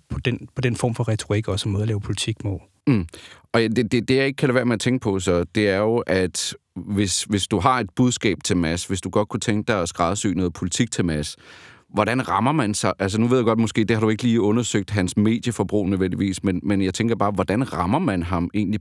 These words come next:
Speaker 2: bedst med et budskab? Altså, er, er, er han sådan et, tror du, et Facebook-menneske, eller er han mere sådan en på Twitter, eller lytter han til podcast? Hvad tænker du?
Speaker 1: I skal, I skal jo huske på, at når vi,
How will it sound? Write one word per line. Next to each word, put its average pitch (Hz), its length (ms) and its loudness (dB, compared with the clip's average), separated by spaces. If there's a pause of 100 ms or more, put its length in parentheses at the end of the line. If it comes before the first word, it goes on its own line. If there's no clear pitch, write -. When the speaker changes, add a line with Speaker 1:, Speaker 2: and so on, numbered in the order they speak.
(120)
Speaker 2:
bedst - 380 -2 (180)
med 101 120 2
et 90 140 0
budskab? 110 480 0
Altså, 92 280 0
er, 90 420 0
er, 101 260 -2 (100)
er 92 100 -2
han 101 180 0
sådan 127 140 0
et, 110 220 -2 (300)
tror 110 180 2
du, 107 80 2
et 92 180 0
Facebook-menneske, 117 840 0
eller 104 200 2
er 90 60 0
han 98 160 0
mere 110 220 2
sådan 117 140 -2
en 101 120 0
på 110 100 -4
Twitter, 131 320 2
eller 107 140 0
lytter 98 160 2
han 90 120 0
til 90 100 -8
podcast? 120 560 -2
Hvad - 100 -4
tænker 127 240 0
du? 131 60 2
Speaker 1:
I 151 40 6
skal, 139 200 -2
I 170 60 2
skal 185 140 2
jo 151 60 4
huske 156 320 0
på, 156 320 -2
at 143 160 0
når 131 120 4
vi, 127 280 0